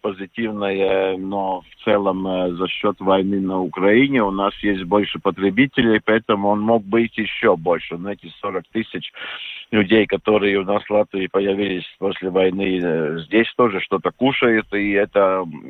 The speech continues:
это они как бы, ну, немножко тормозит этот спад, но он есть в любом случае, он, он есть на все виды продуктов, и даже, э, м,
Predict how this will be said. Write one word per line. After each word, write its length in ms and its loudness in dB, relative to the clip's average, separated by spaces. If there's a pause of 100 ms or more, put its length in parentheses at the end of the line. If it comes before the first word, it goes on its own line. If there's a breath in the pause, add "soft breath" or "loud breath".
(240)
это 360 0
они 380 2
как 260 2
бы, 180 -2 (400 soft breath)
ну, 640 -8
немножко 1000 0
тормозит 640 -4
этот 260 -4 (100)
спад, 280 0 (100)
но 260 0
он 100 -2
есть 280 -4
в 40 -12
любом 320 -4
случае, 460 -4
он, 120 -4
он 280 -2
есть 360 2
на 120 2
все 320 0
виды 280 -2
продуктов, 640 0
и 160 -4
даже, 380 2 (460 loud breath)
э, 640 0
м, 560 -8